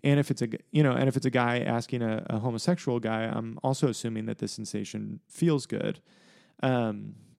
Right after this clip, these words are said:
but I don't know, I don't know that much about, um, about different, um, sexual dynamics, unfortunately. But I would say that a lot of it has to do with power and,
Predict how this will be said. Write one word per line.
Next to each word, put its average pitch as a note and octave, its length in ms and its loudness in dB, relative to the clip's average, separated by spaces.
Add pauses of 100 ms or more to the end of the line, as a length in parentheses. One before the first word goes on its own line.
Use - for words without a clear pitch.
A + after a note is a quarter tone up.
(360)
but C3 180 4
I C3 140 2
don't D#3+ 200 0
know, C3 340 0
I B2 80 0
don't C3+ 160 0
know B2+ 160 0
that G#2+ 160 -2
much G#2+ 280 -6
about, G#2 600 -4 (180)
um, G#2+ 520 -4 (100)
about A#2 280 0
different, A#2+ 600 -4 (180)
um, - 580 -6
sexual C3 420 2
dynamics, A2+ 600 -2
unfortunately. A2 760 -4 (520)
But B2+ 240 4
I B2+ 80 0
would D3 160 2
say B2 420 2
that A2 500 -4
a B2+ 80 2
lot C3 240 4
of B2 40 -2
it B2 60 0
has A2+ 200 -2
to A2 100 -8
do G#2+ 160 0
with G2+ 160 -4
power - 680 -4
and, G#2 560 -4